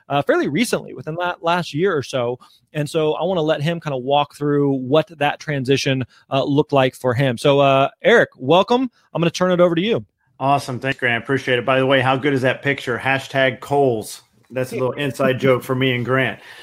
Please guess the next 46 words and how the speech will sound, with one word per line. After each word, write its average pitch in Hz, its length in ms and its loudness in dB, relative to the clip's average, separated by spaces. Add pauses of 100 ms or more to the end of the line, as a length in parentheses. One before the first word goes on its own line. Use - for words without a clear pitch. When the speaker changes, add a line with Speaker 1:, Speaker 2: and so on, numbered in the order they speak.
(120)
Speaker 2:
So, 139 280 2
Grant, 165 320 4
I'm 156 100 0
so 180 200 4
excited 165 340 2
to 139 40 -2
be 156 120 4
here. 156 140 4
But 156 100 -2
what's 185 160 -2
exciting 220 440 -2
is, 165 260 0
uh, 151 380 2
yeah, 170 160 2
I 151 120 2
did, 175 420 -2 (320)
uh, 147 140 -2
leave 147 400 -2
my 143 220 0
full-time 147 500 -4
job 139 340 2
last 135 380 -2
year. 135 300 0
I'm 131 180 0
also 139 260 -4
working 135 220 -6
with 120 100 -8
the - 40 -14
Speaker 135 280 -6
Lab, 131 200 0
but 139 100 2
I'm 139 100 0
also 208 240 0
still 185 360 0
a - 20 -4
full-time 156 540 0
speaker. 135 400 -6
The 113 60 -8
majority 143 400 -2
of 190 40 0
my 147 140 0
income 131 400 -2
comes 143 360 -6
from 127 160 -6
speaking. 120 520 -8
So 131 280 2